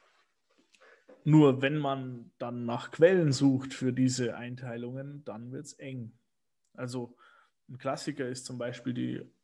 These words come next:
Rotatorenmanschette, die ja typischerweise als stabilisierende Muskulatur bezeichnet wird. Wenn man sich anguckt, wie bei klassischen großen Bewegungen,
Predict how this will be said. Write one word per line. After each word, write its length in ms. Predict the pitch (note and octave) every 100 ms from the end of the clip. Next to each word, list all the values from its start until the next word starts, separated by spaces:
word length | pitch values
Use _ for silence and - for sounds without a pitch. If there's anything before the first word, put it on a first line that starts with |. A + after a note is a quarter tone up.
| _ C3+
Rotatorenmanschette, 1040 | C3 C3 C3 C3 B2+ A#2 - A#2 - A2+
die 220 | A#2 A#2
ja 200 | A#2 A2+
typischerweise 960 | A2+ - C3 C3+ - B2 A2+ A#2 B2 B2
als 200 | A#2+ A#2+
stabilisierende 920 | - A#2+ B2 B2+ A#2+ - C3+ C#3 B2
Muskulatur 920 | A#2+ A#2+ - A#2+ A2 A2 A#2+ A#2 A#2 _ _ _ _ _ -
bezeichnet 640 | B2+ - A#2+ B2+ C3 A#2
wird. 360 | A2+ - - _ -
Wenn 140 | A#2
man 160 | A#2+ A#2
sich 180 | A#2
anguckt, 560 | A#2+ D3 - D3+ - -
wie 120 | C#3 B2+
bei 180 | A#2+
klassischen 640 | A2 B2+ C3 - C3+ - B2+
großen 480 | C3+ E3 G#3 - C#3
Bewegungen, 720 | C3 C3+ E3+ F3+ D#3+ D#3 -